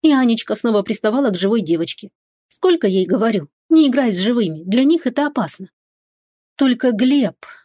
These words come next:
он зачем-то приходит снова и снова.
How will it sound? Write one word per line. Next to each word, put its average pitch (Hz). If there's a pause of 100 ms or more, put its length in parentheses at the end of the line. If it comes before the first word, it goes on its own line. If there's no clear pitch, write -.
(340)
он 240
зачем-то 214
приходит 220
снова 262
и 196
снова. 190